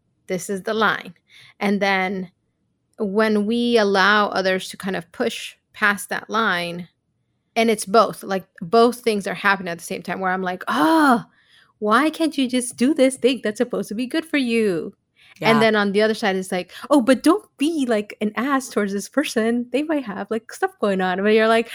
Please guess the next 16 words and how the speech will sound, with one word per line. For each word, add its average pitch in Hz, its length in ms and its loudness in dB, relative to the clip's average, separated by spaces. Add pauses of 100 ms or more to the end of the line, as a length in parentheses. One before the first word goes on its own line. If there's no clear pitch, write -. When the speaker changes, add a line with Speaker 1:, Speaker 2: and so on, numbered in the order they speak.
(200)
Speaker 1:
"Ah." 427 460 4
Speaker 2:
<laughs> - 40 -20 (1300)
Speaker 1:
But 220 220 0
there 262 140 0
has 277 240 -2
to 247 80 -10 (140)
be 240 120 0
a 226 60 4
moment. 220 420 2 (100)
Like, 196 240 0
for 240 120 2
me, 285 160 4
there 233 180 4
is 233 240 4
a 208 60 2
moment 185 400 -4